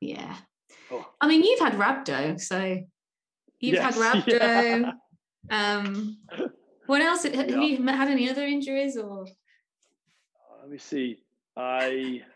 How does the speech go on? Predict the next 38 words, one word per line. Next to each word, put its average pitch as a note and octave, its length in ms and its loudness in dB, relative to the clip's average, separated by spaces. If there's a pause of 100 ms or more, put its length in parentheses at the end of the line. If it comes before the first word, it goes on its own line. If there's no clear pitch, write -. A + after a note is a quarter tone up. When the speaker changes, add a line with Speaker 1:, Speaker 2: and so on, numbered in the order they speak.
(1500)
Speaker 2:
bas-, E3 320 -2
yeah, C#3+ 180 0
rhabdo C#3+ 440 0
is, C3 80 -4 (200)
is, A2+ 80 -16
is A#2+ 180 -10
the A#2+ 100 -12
top C3 260 -4
of C3 80 -8
the A#2 60 -6
list. A#2 80 -6
That's B2 140 -10
the C3 80 -6
worst B2+ 260 -4
one B2 120 -8
I've G#2+ 140 -8
had. A2+ 280 -6 (220)
Speaker 1:
My G#2 140 -12
God. - 380 -6
Speaker 2:
Um, - 60 -18 (460)
little, G#3 240 2
like, D3+ 200 0 (100)
little, F3 180 -8
like, B2+ 200 -6
tennis D3 360 -8
elbow C3 360 -4
stuff B2+ 360 -10
here C3+ 160 -8
and A#2+ 100 -10
there A#2 180 -6
occasionally, A#2 760 -8 (640)
which, - 400 -12 (160)
um, F#2+ 220 -10 (180)
sucks. - 560 -4
So B2 160 -2
I've, A2 200 -2
I've, A2 180 -6 (520)
like, G2+ 200 -10